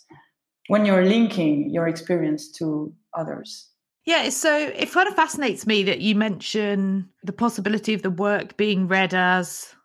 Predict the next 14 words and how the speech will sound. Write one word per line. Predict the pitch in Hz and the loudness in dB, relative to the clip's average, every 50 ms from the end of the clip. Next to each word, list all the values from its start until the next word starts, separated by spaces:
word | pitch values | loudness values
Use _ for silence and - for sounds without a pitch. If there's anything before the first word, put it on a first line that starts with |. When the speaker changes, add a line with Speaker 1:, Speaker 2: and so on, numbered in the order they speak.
| _ _ - | _ _ -4
Speaker 2:
I | - 196 | -2 0
can't | - 226 190 | 0 0 0
remember | 156 185 185 185 | 0 0 0 0
the | 180 175 | 0 0
word | 180 175 170 175 | 0 0 0 0
you | 185 | -2
used, | 185 185 190 190 185 185 180 - - - | 0 0 0 0 0 -2 -4 -8 -8 -4
but | 175 147 147 | -4 -4 -2
kind | - 226 226 214 208 | 2 2 2 4 4
of | 208 196 190 - - _ _ _ _ _ _ _ _ _ | 2 0 -2 -6 -16 _ _ _ _ _ _ _ _ _
self-reflective | - - - 233 214 220 214 196 - 208 - - - 196 185 170 | -6 0 2 2 2 2 -2 -2 0 0 0 0 0 -2 -2 -2
or | 175 175 | -2 -4
self-indulgent, | - 202 202 202 - 196 185 180 190 196 202 196 196 - 147 135 131 - - | 0 0 0 0 0 -2 -2 0 0 0 -2 -4 -4 -6 -6 -6 -6 -8 -8
because | - 196 - 226 220 208 214 208 190 - - - | -8 -6 -4 -2 -2 -2 -2 -4 -4 -6 -8 -10